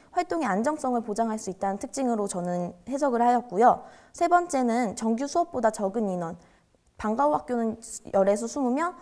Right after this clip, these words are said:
그리고 멘토링은 네 명, 이렇게 정규 수업보다 적은 인원으로 훨씬 더 많은 아이들이, 훨씬 더, 아이들이 훨씬 더 많은 관심을 받을 수 있게 돼 있다고 보았고요. 마지막으로 학교와 지자체의 후원으로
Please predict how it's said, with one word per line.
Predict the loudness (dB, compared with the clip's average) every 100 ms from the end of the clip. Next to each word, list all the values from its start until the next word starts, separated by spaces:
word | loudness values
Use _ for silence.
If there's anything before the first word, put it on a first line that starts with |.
| -16
그리고 | -8 -6 -2
멘토링은 | 0 0 -2 -2 -2 -2 -4 -2
네 | 0
명, | 0 0 -4 -14 _ -8
이렇게 | -4 -4
정규 | 0 0 0
수업보다 | -2 -4 -2 -4 -2
적은 | -2 -2 0 -2
인원으로 | -2 -2 -2 -4 -2 -2 -4 -10
훨씬 | -8 -4 -4
더 | -2
많은 | -2 -2 -2 -4
아이들이, | -4 -4 -4 -4 -6 -8 _ _ _ _ _ _ _
훨씬 | -4 -2 -2
더, | 2 2 2 -6 -16 -16 -6
아이들이 | 0 4 4 4 2
훨씬 | 0 0 0
더 | 0
많은 | 2 2 0 -4
관심을 | -4 -4 -2 -2
받을 | -2 -2
수 | -4 -6
있게 | -8 _ -2
돼 | 0 -2 -4 -8 _
있다고 | -6 4 4 4
보았고요. | 0 0 0 4 4 4 -10 -20 0
마지막으로 | 2 2 2 2 2
학교와 | 0 -2 2 2
지자체의 | 2 0 0 0 0
후원으로 | 0 0 0 4 4 4 2